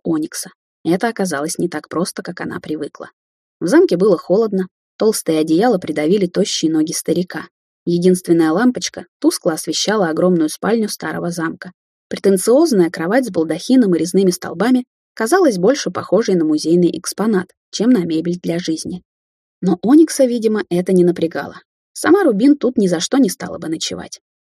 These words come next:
Наконец, ей удалось подняться и укутаться в мягкий халат. Ноги удобно легли в тапочки. Не то чтобы Рубин заботилась о старике,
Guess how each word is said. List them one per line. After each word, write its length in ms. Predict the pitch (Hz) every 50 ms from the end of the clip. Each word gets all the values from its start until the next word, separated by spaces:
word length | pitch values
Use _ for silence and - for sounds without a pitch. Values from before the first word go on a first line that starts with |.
| _ _ -
Наконец, 520 | 185 175 175 180 220 277 370 349 - -
ей 140 | 233 294 311
удалось 360 | 240 170 160 165 180 185 -
подняться 600 | - 165 180 - 165 220 285 302 - - 262 254 247 _ _
и 140 | - 294 349
укутаться 560 | 320 185 - 165 180 - 208 190 - - 180
в 40 | 170
мягкий 360 | 165 160 160 170 - - 175
халат. 520 | - - - 180 175 165 180 - - - _ _ _ _ _ _
Ноги 260 | - 214 277 269 196
удобно 360 | 165 160 165 180 202 220 220 196
легли 280 | 160 151 - 151 160
в 80 | 165 -
тапочки. 540 | - 160 165 - - - - - - - - _ _ _ _ _ _ _ _ -
Не 80 | 240 262
то 140 | 262 381 381
чтобы 320 | - - 208 190 190 190
Рубин 280 | 202 208 214 269 277 240
заботилась 580 | 185 165 180 202 240 247 240 175 165 170 -
о 40 | 165
старике, 540 | - - - 156 160 165 - - 262 311